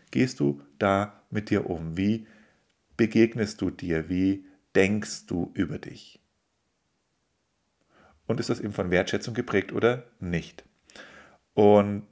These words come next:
ein weiterer Punkt ist für mich das Thema Selbstfürsorge. Also wie gut kümmere ich mich um mich selber?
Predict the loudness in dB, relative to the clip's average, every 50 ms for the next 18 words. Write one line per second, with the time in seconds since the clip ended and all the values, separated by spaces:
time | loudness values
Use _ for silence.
0 | -20 -10 -4 0 2 4 4 4 2 0 -4 -8 -10 -14 _ -12 -6 0 2 2
1 | 2 2 0 -2 -4 -4 -4 -2 -2 -2 -2 -2 -4 -6 -8 -8 -8 -8 -8 -8
2 | -10 -8 -6 -4 -2 -2 -2 0 2 4 4 4 2 0 -6 -18 -20 -20 -20 -20
3 | -12 -6 -2 0 0 0 -2 -4 -8 -6 -4 -4 -4 -4 -4 -6 -6 -4 -4 -4
4 | -4 -2 -4 -4 -6 -4 -2 0 2 2 2 2 0 -2 -4 -6 -6 -6 -6 -6
5 | -6 -6 -8 -6 -6 -4 -6 -6 -6 -4 -4 -4 -4 -6 -10 -14